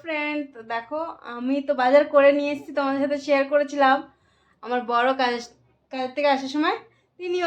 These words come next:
আজকের বাজার করে এসেছেন। কালকে একটু বলেছিলাম বাজার করা নিয়ে,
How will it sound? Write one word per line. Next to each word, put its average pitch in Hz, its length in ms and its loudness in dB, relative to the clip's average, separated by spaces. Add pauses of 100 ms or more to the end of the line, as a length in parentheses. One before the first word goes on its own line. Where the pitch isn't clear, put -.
আজকের 285 340 2
বাজার 226 260 2
করে 220 200 -6
এসেছেন। 214 320 -16 (640)
কালকে 254 240 -6 (140)
একটু 285 180 -12 (140)
বলেছিলাম 285 500 2 (240)
বাজার 247 320 -4
করা 269 180 0
নিয়ে, 311 220 -4